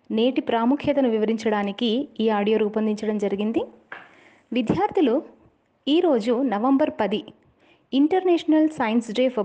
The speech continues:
Peace and Development-గా జరుపుకుంటారు. మనందరికీ తెలిసింది ఏంటంటే, ఫిబ్రవరి ఇరవై ఎనిమిది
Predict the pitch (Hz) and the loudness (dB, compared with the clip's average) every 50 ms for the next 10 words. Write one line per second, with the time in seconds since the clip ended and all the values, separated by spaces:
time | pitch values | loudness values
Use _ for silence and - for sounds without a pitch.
0 | 202 - 247 254 277 269 - 269 262 269 254 247 - - - _ - - 185 190 | -4 -2 0 0 0 0 0 0 2 2 0 -2 -6 -10 -14 _ -10 -4 -2 0
1 | 190 196 214 208 226 214 208 208 196 196 220 208 180 214 262 - - - - _ | 0 0 0 0 -2 -4 -4 -4 -2 -2 -2 -2 -2 -4 -6 -10 -14 -20 -20 _
2 | - _ _ _ _ - 202 202 190 190 - - 202 196 190 185 - 370 359 508 | -20 _ _ _ _ -6 -4 -2 -2 -2 -4 -6 -6 -4 -2 -2 -2 -2 -2 -4
3 | - - _ _ _ _ _ - - _ _ _ _ _ - - - _ - 240 | -6 -10 _ _ _ _ _ -20 -20 _ _ _ _ _ -20 -20 -20 _ -4 -2
4 | 254 269 269 269 294 302 381 415 403 403 370 311 311 269 277 - - 285 269 277 | 0 2 2 4 4 4 4 2 2 2 2 2 2 0 0 2 2 2 2 4
5 | 269 262 247 254 247 254 247 294 285 226 240 277 - - 240 220 233 277 277 311 | 2 0 0 0 -2 -2 0 0 0 0 -2 -2 -2 -2 0 0 2 0 2 2
6 | 302 311 302 - - - _ - - 240 247 240 262 247 240 220 220 214 202 214 | 2 2 0 -2 -4 -12 _ -6 -2 0 2 2 2 2 2 2 0 0 -2 -2
7 | 214 | -6